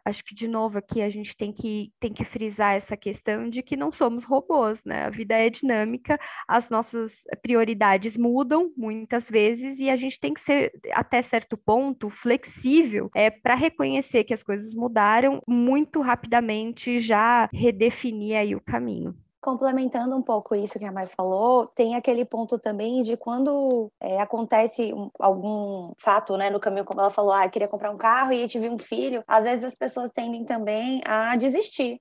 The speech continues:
Speaker 2: É tipo, "Ah, não, agora eu tive um imprevisto e, e desisti de tudo." Então, isso que a Mai falou de revisitar é importante. Não é abandonar o plano também, né? Se tiver um imprevisto, enfim, que às vezes assusta a pessoa, é reanalisar a situação e estabelecer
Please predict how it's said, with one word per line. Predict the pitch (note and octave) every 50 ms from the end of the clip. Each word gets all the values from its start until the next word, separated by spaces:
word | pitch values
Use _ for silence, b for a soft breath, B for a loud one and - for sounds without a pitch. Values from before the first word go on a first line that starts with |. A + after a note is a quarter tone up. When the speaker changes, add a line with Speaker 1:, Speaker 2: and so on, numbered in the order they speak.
| _ -
Speaker 2:
É | G3+ G#3
tipo, | - B3+ - -
"Ah, | B3+ A#3+ B3 C#4
não, | C4+ A#3+ A#3
agora | A3+ G#3+ A3 A3 A3 A#3 A#3+
eu |
tive | - - A#3 A#3+
um | B3
imprevisto | A#3+ G#3+ B3+ A#3+ A3+ G#3 A3 A3 A#3+ C4+ C4+ - - C#4+ D4 D4
e, | C4+ C4 C4 C4 C4 B3 B3 A#3+
e | A#3
desisti | A3 C4 A3+ C4 B3+ - C4
de | B3+ C#4
tudo." | C4+ - C4 A#3+ A3+ G3 F#3+ F#3+ F3+ - -
Então, | G#3 G#3+ G3+ - A3+ A3+ A#3+ B3+ C4 B3+ A#3+ - -
isso | A#3+ A#3 -
que | - -
a | A#3+
Mai | A3+ A#3 A#3
falou | - A3 G#3+ A3 A3
de | A3+
revisitar | A3+ A3+ A#3 C4 A#3+ B3 A3+ A#3 G#3 - A#3 A3 A#3+
é | C4+
importante. | B3 C#4 F#4+ G#4+ - - C#4 G#3+ G3+ F3+ - - - _
Não | - D#4 D#4 D#4 -
é | E4+ B3 D#4 E4
abandonar | - C#4 A#3+ C4 C4+ C#4+ C#4+ D4+ E4+ G4 F4 C4+ A3+ G#3+ G#3 G#3+ - -
o | - D4+
plano | - - F4+ D#4+ B3 A3 G3 F#3 F3+ F3 F#3 - _
também, | A3 G#3 G3+ G3+ F#3+ F3+ F3
né? | F3+ F#3 G3
Se | - -
tiver | A3+ G3+ G3+ G3+
um |
imprevisto, | G#3 G#3 G3+ G3+ G#3 G3+ F3 G3+ G#3 G#3 G3 - G#3
enfim, | G3+ F#3 - F#3+ G3
que | G3+
às | G3+ F#3
vezes | G3+ G3 F3+
assusta | G3+ G3+ G3+ - G3+ F#3 - G3
a | F#3
pessoa, | - F3+ - - A3 B3 C4+ C#4+ D#4+ D#4 - _ -
é | - C4 C#4+ D#4+ E4+ E4+ F4 -
reanalisar | B3 B3 C#4 C#4+ D#4+ F4 F#4 F#4 F#4 F#4+ F#4 D4+ C#4+ A#3
a | A#3 B3+
situação | - A#3+ - - A#3 A#3+ - - - G#3+ G#3 G#3+ G#3+ A#3 D4+ -
e | - D4 D4+
estabelecer | F4+ F#4 G#4 G4 F#4+ F4 D#4 D4 D4+ - C#4+ B3+ B3+ C#4 E4 A4+